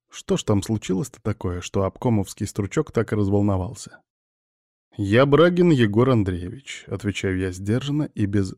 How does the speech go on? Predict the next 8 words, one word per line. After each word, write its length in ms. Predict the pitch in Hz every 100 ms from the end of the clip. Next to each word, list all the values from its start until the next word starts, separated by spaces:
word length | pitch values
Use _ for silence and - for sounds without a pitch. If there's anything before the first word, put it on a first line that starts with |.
| _
раболепия. 840 | - 107 98 98 90 85 - - _
"Сегодня 440 | - 110 139 175 175
мой 160 | 156
первый 380 | 120 135 151 160
рабочий 460 | 139 113 117 - 110
день. 320 | 92 80 - _ _ _ _ _ _ _ -
Теперь, 340 | 110 104 160
пожалуйста, 800 | 180 170 151 117 104 - - -